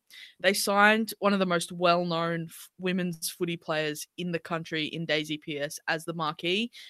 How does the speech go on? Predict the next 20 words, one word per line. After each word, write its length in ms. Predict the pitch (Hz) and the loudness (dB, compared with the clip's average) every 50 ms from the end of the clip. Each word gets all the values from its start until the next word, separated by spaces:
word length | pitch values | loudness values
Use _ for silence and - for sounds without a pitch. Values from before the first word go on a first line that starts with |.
| - - | -10 -8
and 120 | 160 175 | -6 -4
she 120 | - 196 | -2 -2
was 100 | 180 170 | -2 -2
the 60 | 185 175 | -4 -4
first 360 | - - 185 180 175 - _ | -2 0 0 0 0 -2 _
player 260 | - 170 170 165 160 | 0 2 2 2 0
to 200 | - - - - | -4 -6 -6 -4
ever 160 | 165 160 160 | -4 -4 -4
be 120 | 156 170 165 | -6 -6 -6
signed 580 | - - 165 160 151 147 151 156 165 - - _ | -6 -4 -4 -6 -6 -6 -8 -10 -12 -14 -18 _
to 180 | - - 175 160 | -8 -6 -4 -4
a 40 | 147 | -4
list, 520 | 147 147 185 294 320 - - - - - - _ - - - - - _ - | -2 -2 -2 -2 0 -2 -6 -8 -10 -16 -20 _ -20 -20 -20 -20 -20 _ -4
um, 340 | - 165 165 160 156 160 165 - - | -2 0 0 0 -2 -6 -12 -4 0
at 160 | - 175 175 - - | 0 0 2 2 2
A 60 | 175 | 2
F 140 | 175 170 170 | 2 2 0
L 100 | 170 165 | -2 -2
W 260 | 170 160 156 156 147 | -2 -2 -2 -4 -4
level. 320 | 147 156 170 226 277 302 | -4 -4 -4 -4 -6 -10